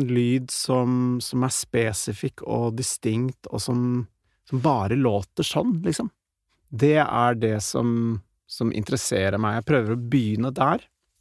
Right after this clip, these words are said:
og så prøver jeg å bygge, eh, låter og, og komposisjoner ut fra det, da. Altså, jeg har jo holdt på med, med musikk hele livet og spilt i masse band og, og sånne ting, men,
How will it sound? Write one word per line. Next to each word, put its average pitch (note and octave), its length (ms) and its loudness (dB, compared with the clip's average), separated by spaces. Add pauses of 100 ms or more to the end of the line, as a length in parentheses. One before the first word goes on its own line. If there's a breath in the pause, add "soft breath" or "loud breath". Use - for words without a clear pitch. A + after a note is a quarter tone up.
(1000 loud breath)
og G#2+ 60 -6
så G2+ 80 -8
prøver C#3 180 6
jeg G#2+ 100 -2
å G#2 120 -8
bygge, A#2 460 2 (1040)
eh, G#2 640 -2
låter A2 600 0
og, G2 180 -4
og G2+ 60 -10
komposisjoner A2+ 600 -4 (100)
ut G#2+ 460 -6
fra A#2 300 -4
det, A2+ 220 -2
da. D#3 80 -8 (520)
Altså, C3 160 0
jeg C3 160 4
har C3+ 140 4
jo B2 240 2 (100)
holdt C3+ 220 4
på B2 100 4
med, B2+ 200 -2
med C3+ 240 0 (180)
musikk - 260 -2
hele A#2+ 240 2
livet A2 320 2
og A2 240 4
spilt G2+ 480 -2
i G#2 80 4
masse A2+ 280 0
band E2+ 420 0
og, F#2 240 0
og A2 80 -4
sånne G#2+ 180 -4
ting, E3 200 2
men, C#3+ 260 2